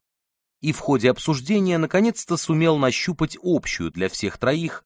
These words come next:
линию интереса. А когда их подсознания приоткрылись, тихо произнес: «Вы должны узнать о договоренностях между императором и владыкой эльфов, после чего встретиться со мной».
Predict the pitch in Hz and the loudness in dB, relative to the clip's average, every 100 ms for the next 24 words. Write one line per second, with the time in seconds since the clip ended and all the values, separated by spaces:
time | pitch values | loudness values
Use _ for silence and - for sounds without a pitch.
0 | _ 139 123 113 110 - 110 - 117 76 | _ 0 2 4 2 0 -4 -2 -2 -2
1 | - - _ _ _ _ _ _ - 110 | -8 -12 _ _ _ _ _ _ -4 0
2 | 131 127 117 - - 135 117 120 101 98 | 2 2 0 0 0 2 2 2 2 0
3 | - 123 - 175 180 143 - - _ _ | 0 0 0 -2 -2 -2 -6 -12 _ _
4 | - 196 170 151 135 101 87 69 - - | -2 -2 -2 0 0 0 -4 -6 -12 -14
5 | _ _ _ _ _ _ _ _ 92 135 | _ _ _ _ _ _ _ _ -6 -2
6 | 165 165 127 151 147 131 120 131 110 - | 0 0 0 -2 -2 -6 -6 -4 -4 -6
7 | - - 82 85 85 95 139 147 131 - | -12 -10 -8 -8 -4 -2 -2 -4 -6 -6
8 | - 120 147 160 123 127 117 110 107 127 | -6 -6 -4 -6 -4 -6 -4 -4 -2 -2
9 | 127 120 113 - 107 95 101 98 95 95 | -2 -4 -4 -6 -8 -2 -2 -2 -6 -6
10 | 92 101 117 78 - - - _ _ _ | -8 -6 -6 -6 -16 -20 -20 _ _ _
11 | _ 101 92 95 92 - 120 151 - - | _ -4 -4 -6 -6 -6 -4 -6 -6 -6
12 | 104 87 - 101 - 113 104 69 | -6 -6 -12 -8 -4 -2 -2 -6